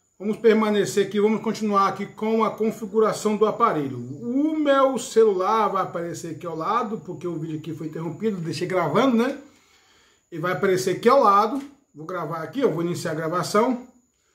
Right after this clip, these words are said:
E vou tá ensinando você uma senha padrão para o Mega Box, gente. Você tem esse aparelho, você esqueceu a senha, como eu tava falando pra você, não se preocupe, não fique, ah, não sei o quê. Não, pode ficar tranquilo que tem como sim mudar a senha dele, beleza?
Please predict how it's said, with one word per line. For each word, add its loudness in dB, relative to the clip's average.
E -4
vou 6
tá 4
ensinando 2
você 0
uma 4
senha -4
padrão 2
para 2
o 2
Mega -2
Box, 2
gente. -12
Você -6
tem -6
esse -4
aparelho, 4
você -2
esqueceu -2
a 0
senha, -2
como -6
eu -6
tava -2
falando -8
pra -8
você, 0
não -4
se -8
preocupe, 0
não -4
fique, -8
ah, 2
não 0
sei 2
o 4
quê. -6
Não, -4
pode 0
ficar -2
tranquilo -2
que -8
tem -6
como 2
sim -6
mudar -4
a -12
senha -6
dele, -8
beleza? 4